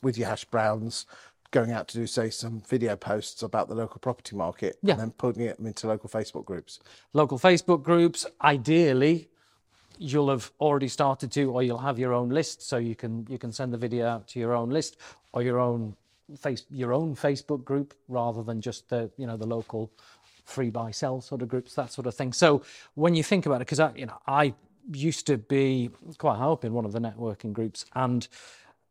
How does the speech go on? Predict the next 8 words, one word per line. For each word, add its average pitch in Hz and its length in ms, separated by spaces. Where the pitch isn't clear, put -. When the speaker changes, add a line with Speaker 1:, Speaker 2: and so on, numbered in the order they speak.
Speaker 2:
what 143 260
I 139 100
realised 131 640
after - 400
the 113 100
fact - 600
was 127 320
that 131 340